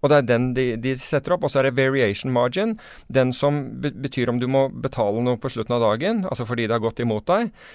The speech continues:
eller om du får inn penger på konto fordi det har gått med deg. Men initial margin er det de setter opp, og jeg har sett børser doble og tredoble den når ting har blitt, altså enten når det har blitt veldig sånn sp-, spekulative bølger, så sier børsen at dette er ikke heldig.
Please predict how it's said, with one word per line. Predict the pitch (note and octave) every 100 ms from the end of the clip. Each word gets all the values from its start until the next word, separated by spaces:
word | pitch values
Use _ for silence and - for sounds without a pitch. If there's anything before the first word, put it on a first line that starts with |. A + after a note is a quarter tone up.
| -
eller | C#3+
om | C#3
du | D3
får | C#3+ B2
inn | A2+ A#2+
penger | A2 G2
på | B2 A#2
konto | G#2 - F#3+ G3+ D3+
fordi | C3
det | A#2
har | A#2+
gått | A#2 G#2+
med | F2+
deg. | A2 A2 F#2+ _ _ _ _ _ -
Men | C#3 D#3+ -
initial | D3+ C#3+ - D3
margin | C#3+ C#3+ F3 E3
er | B2 A#2
det | B2+
de |
setter | B2+ A#2 C3
opp, | A#2+
og | C3 C3+ A#2 B2
jeg |
har | D#3
sett | F#3 D3 D3+
børser | B2+ - C3 A2+
doble | C3 G2+ G#2 A#2+
og |
tredoble | B2+ A2+ F2 G2 F#2+ A#2
den | C#3 G#3 F2+ - - A#2
når | B2 C3 -
ting | A2 A2
har | A#2+ A2
blitt, | A#2+ - - - -
altså | A#2 C3 C3
enten | G2+ A#2+ B2+ A2+
når | A#2+
det |
har | A#2+ C#3
blitt | B2+ A#2+
veldig | C3+ G2+ B2
sånn | B2
sp-, | - - A#2 A#2+
spekulative | - - - A#2+ A#2+ B2 C3
bølger, | C3 G#2+ G#3 A3 - - - -
så | -
sier | - C#3 C3
børsen | A#2+ C#3+
at | D3
dette | C3+ -
er | A#2+
ikke | - D3
heldig. | A2 C#3